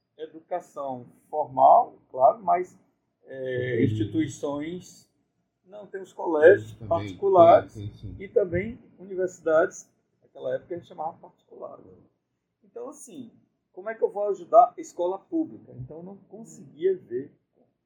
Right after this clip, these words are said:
Speaker 1: Aí eu lembrei que existe também, inclusive no Brasil, a Fundação Fé e Alegria,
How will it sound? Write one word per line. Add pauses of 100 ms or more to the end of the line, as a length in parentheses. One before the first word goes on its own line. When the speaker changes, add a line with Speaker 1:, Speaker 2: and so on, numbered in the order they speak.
(280)
Speaker 1:
Aí
eu
lembrei
que
existe (120)
também, (640)
inclusive
no
Brasil, (1600)
a
Fundação
Fé
e
Alegria,